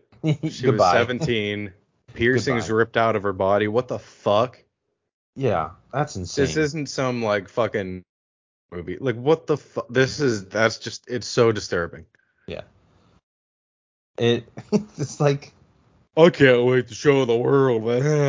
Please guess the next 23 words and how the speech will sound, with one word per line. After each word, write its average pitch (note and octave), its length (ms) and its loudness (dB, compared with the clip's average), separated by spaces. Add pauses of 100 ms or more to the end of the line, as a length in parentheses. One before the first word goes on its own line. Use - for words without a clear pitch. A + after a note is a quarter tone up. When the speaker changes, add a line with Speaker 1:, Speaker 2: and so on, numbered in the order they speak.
(120)
Speaker 2:
I'm A#2 120 -2
innocent." A2 1900 0
Go A3 420 4
fucking F#3+ 460 -6
blow D3+ 240 6
your F#3+ 140 6
brains D3+ 420 4
out, A2 180 4
Matt G#2+ 220 -2
Araiza. A2 500 -2
Go C#3 240 0
fuck C#3 400 -8
yourself. F#2 560 -12 (260)
Speaker 1:
And, C#3+ 120 2
you D#3+ 60 6
know, E3+ 140 8
good G#3 220 6
for A3+ 140 4
the D#3+ 160 8
Bills A2+ 400 0
to G#2 80 -6
even, G#2 300 -2
like, F2+ 340 -4